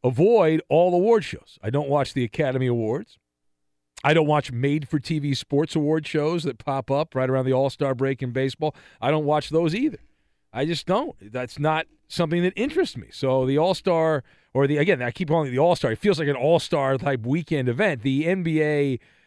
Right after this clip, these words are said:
gala didn't do anything for me. But one story that caught my attention, and it involves the N B A, and I thought we would start here,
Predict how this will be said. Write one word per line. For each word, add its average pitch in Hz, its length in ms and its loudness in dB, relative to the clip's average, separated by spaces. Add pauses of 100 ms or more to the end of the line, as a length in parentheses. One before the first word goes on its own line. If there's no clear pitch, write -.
(300)
gala 156 520 4
didn't 151 240 0
do 269 160 4
anything 139 160 0
for - 120 -18
me. - 60 -20 (1120)
But 127 240 0 (120)
one 233 300 2
story 254 280 4
that 170 120 -4
caught 185 300 2
my 151 140 0
attention, 104 580 -6
and 117 120 0
it 135 120 2
involves 151 420 2
the 139 180 -2
N 127 140 -2
B 107 180 0
A, 90 120 -4
and 101 100 -6
I 113 40 -4
thought 147 260 0
we 127 120 2
would 113 200 0
start 117 340 -2
here, 80 320 -8